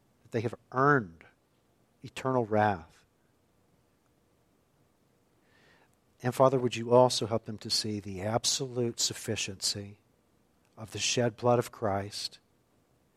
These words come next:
and his righteousness imputed to the believing.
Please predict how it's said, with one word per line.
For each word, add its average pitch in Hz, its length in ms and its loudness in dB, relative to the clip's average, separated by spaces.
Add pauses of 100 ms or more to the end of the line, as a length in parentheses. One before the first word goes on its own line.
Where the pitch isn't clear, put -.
(440)
and 113 140 -10
his 110 240 -2
righteousness 120 840 2
imputed 131 680 -2 (200)
to - 140 -8
the 113 100 -12
believing. 104 540 -4